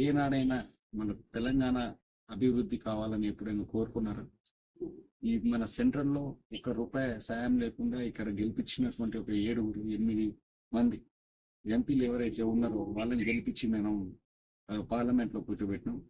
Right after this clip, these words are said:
అట్లాంటిది ఈ రోజు వాళ్ళు ఒక్క రూపాయి తె-, తెచ్చిన పాపాన్ని ఎట్టుకోలేదు. అలానే ఎంతో కష్టంగా రోజుకి, అంటే నెలకి మనం ఆరు వేల ఐదు వందల కోట్లు మనం ఇంట్రెస్ట్ ఏ,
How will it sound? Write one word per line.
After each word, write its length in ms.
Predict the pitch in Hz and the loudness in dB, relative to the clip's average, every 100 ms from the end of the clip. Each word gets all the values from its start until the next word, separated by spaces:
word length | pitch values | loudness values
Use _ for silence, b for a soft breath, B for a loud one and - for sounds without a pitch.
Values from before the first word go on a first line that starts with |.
| - | -16
అట్లాంటిది 520 | - 131 120 107 107 131 _ _ _ _ | -6 -2 -2 -2 -4 -6 _ _ _ _
ఈ 120 | 113 120 | 0 2
రోజు 220 | 117 135 127 | 4 2 2
వాళ్ళు 180 | 120 117 | 2 0
ఒక్క 220 | 110 - | -4 -4
రూపాయి 320 | 107 107 123 | -2 0 0
తె-, 380 | 117 107 104 101 - | 0 0 0 -4 -6
తెచ్చిన 280 | 113 95 107 95 | -4 -2 -4 -4
పాపాన్ని 320 | 104 104 101 95 | -4 -6 -6 -8
ఎట్టుకోలేదు. 440 | - 95 87 85 - _ _ _ _ _ _ _ | -8 -8 -8 -8 -12 _ _ _ _ _ _ _
అలానే 380 | 104 123 127 117 98 - _ _ - | -4 0 2 2 -2 -6 _ _ -8
ఎంతో 280 | 110 135 151 - | -2 0 0 0
కష్టంగా 480 | 117 - 139 127 101 - _ _ _ _ _ _ _ _ - | -4 -2 0 0 -2 -8 _ _ _ _ _ _ _ _ -4
రోజుకి, 480 | 120 147 147 - 101 _ _ _ _ | 2 2 0 -4 -12 _ _ _ _
అంటే 260 | 110 120 123 113 - | -2 0 0 -2 0
నెలకి 400 | 113 135 139 135 | 2 2 0 0
మనం 260 | 123 117 107 107 - | 0 0 -4 -6 -10
ఆరు 260 | 107 123 127 | -4 0 2
వేల 220 | 123 117 | 0 0
ఐదు 260 | 113 107 | -2 -4
వందల 400 | 107 107 107 104 95 - _ _ _ _ _ _ 131 | -2 -2 -2 -2 -4 -8 _ _ _ _ _ _ 2
కోట్లు 320 | 156 - 101 - _ _ | 2 2 -10 -16 _ _
మనం 200 | 226 240 | -2 0
ఇంట్రెస్ట్ 480 | 107 110 123 - 117 101 - _ _ _ _ - | 0 0 -2 -4 -4 -4 -6 _ _ _ _ 0
ఏ, 120 | 117 | 4